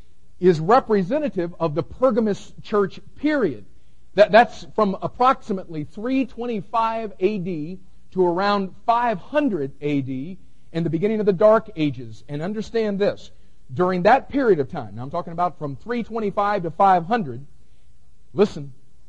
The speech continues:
Satan is gonna take his throne, or his seat, as it's called in verse thirteen. He is gonna take his seat over the Babylonian religion, and he is gonna move it to Rome.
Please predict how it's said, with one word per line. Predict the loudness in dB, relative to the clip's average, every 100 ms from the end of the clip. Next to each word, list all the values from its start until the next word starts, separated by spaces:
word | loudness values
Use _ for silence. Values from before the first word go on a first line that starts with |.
| -14
Satan | 0 4 4 2 -8 -4
is | -4 -2
gonna | -2 -2
take | 2 2 2 -8
his | -2 4 4 2
throne, | -8 -2 0 0 -4
or | -2 -4
his | -2 -4 -4 -8 -14
seat, | -14 -14 -8 -6 -6 -10 -14 -14 -14 -12
as | -12
it's | -12
called | -12 -10 -10
in | -10
verse | -12 -12
thirteen. | -12 -14 -14 -14 -14 -14 -16 -16 0
He | 4 4
is | 4
gonna | 2 8
take | 8 8 6
his | 2 4 2 -6 -12
seat | -4 4 6 6 -2 -12 -14 2
over | 8 8 6
the | -2
Babylonian | 2 4 4 4 4 2 0 -4
religion, | -4 -2 0 0 -2 -4 -6 -12 -14 -14 -16 -16 -16 -2
and | 0
he | 2
is | 2
gonna | 2 2
move | 2 6 6 6
it | 0 -4 -14 -16 -16 -14 0
to | 4
Rome. | 6 10 10 10 6